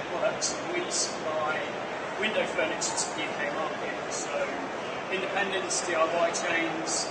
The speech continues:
uh, and, uh, brands like John Lewis, B and Q. Uh, our rapid prototyping turnover is nowhere near like you've just heard. Uh, to give you an idea, over the last twelve months,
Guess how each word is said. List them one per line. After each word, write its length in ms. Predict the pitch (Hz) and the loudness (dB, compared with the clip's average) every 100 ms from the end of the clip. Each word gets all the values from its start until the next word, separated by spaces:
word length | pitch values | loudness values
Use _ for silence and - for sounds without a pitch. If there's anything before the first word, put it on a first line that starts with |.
| - | -2
uh, 800 | - - - - - - - 87 | -2 -2 -2 -2 -2 -2 -2 -2
and, 240 | - - | -2 -2
uh, 680 | - - - - - - 165 | -2 -2 -4 -4 -2 -2 0
brands 320 | 170 165 - 165 | 0 0 0 0
like 160 | 147 - - | -2 -2 -2
John 160 | 185 165 | 0 0
Lewis, 400 | - - - - | 0 -2 -2 -4
B 160 | - - | -2 -4
and 120 | - | -4
Q. 160 | 320 - - - - - - - - - - - - | -4 -4 -4 -4 -4 -4 -4 -4 -4 -4 -2 -2 -2
Uh, 320 | - 156 151 151 - - - - - - - - - - - - | 0 2 2 2 -2 -4 -4 -4 -4 -4 -4 -4 -4 -4 -4 0
our 320 | 254 254 247 - 240 | 2 4 2 0 0
rapid 200 | - 208 233 | 0 -2 0
prototyping 560 | 233 196 185 185 160 156 | 0 2 2 2 0 -2
turnover 640 | - 208 180 139 - 151 - - - | 2 2 2 2 2 2 2 -2 -4
is 80 | - 202 214 | -4 -2 0
nowhere 360 | 202 190 185 185 | 2 2 2 4
near 400 | 190 175 135 - - - - - - | 4 4 4 2 0 -4 -4 -2 2
like 240 | 605 605 | 2 2
you've 400 | - - - - | -2 -4 -2 -2
just 160 | - - | 0 0
heard. 240 | 605 - - - 117 117 | 4 4 2 -2 -2 -2
Uh, 280 | 135 135 135 - | 0 2 0 0
to 120 | - | 0
give 120 | 190 180 | 0 0
you 80 | |
an 80 | 175 | 2
idea, 400 | 180 185 208 214 | 2 2 2 2
over 220 | 180 - | 2 0
the 60 | - | -2
last 220 | 185 - | 0 0
twelve 220 | 208 196 196 | 0 0 0
months, 340 | 190 - - | 0 -2 -2